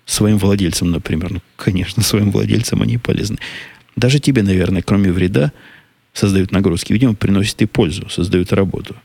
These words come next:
По-моему, в более фундаментальном смысле все еще менее однозначно. Веришь ли ты в силу этих машин? Ну, дорогие мои, это вопрос такой, веришь ли ты в силу солнца?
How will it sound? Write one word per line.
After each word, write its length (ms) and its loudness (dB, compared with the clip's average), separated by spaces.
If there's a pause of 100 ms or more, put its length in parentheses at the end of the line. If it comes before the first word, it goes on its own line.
(680)
По-моему, 300 4
в 80 0
более 380 2 (120)
фундаментальном 640 2
смысле 480 0
все 220 -2
еще 240 0
менее 260 2
однозначно. 600 -2
Веришь 360 0
ли 80 0
ты 100 -4
в 80 -6
силу 240 -2
этих 260 -4
машин? 340 -4 (1000)
Ну, 160 0
дорогие 360 0
мои, 160 0
это 480 2
вопрос 440 0
такой, 260 0
веришь 280 2
ли 80 0
ты 100 -2
в 80 -4
силу 540 -2 (400)
солнца? 600 -4